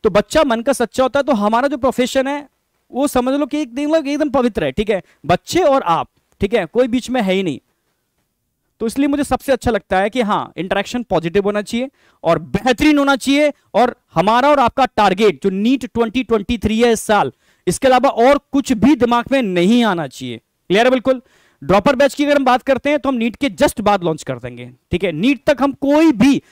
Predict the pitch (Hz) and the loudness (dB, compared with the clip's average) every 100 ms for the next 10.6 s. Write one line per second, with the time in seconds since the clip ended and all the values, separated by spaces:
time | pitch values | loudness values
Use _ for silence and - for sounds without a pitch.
0 | _ - 285 330 320 - - 254 302 269 | _ -4 0 0 -2 -6 0 2 2 2
1 | 240 254 277 269 320 311 262 220 180 156 | 2 2 2 4 4 4 2 2 0 -2
2 | 117 _ - 208 202 - 262 247 277 214 | -10 _ -4 0 0 0 -2 0 0 0
3 | 254 254 269 294 - 247 196 196 160 156 | 0 0 -2 -4 -2 -2 0 -2 0 -2
4 | - 143 143 135 - _ _ 185 247 220 | -2 -6 -6 -8 -10 _ _ -2 0 2
5 | 277 254 277 277 226 226 - 269 269 208 | 4 2 0 -2 -2 -2 -2 -2 -2 -2
6 | 202 269 262 254 262 226 208 220 254 262 | -2 -2 -2 0 -2 -2 -4 -6 -2 0
7 | 233 220 214 - _ - - 381 349 392 | 0 -4 -10 -16 _ -4 0 2 2 4
8 | 370 - 311 370 - 359 269 214 277 339 | 2 2 2 2 2 2 2 2 0 -4
9 | 330 320 302 381 392 311 233 190 196 180 | -2 -2 -2 2 2 4 2 2 0 -2
10 | 175 160 160 143 131 | -2 -4 -4 -8 -8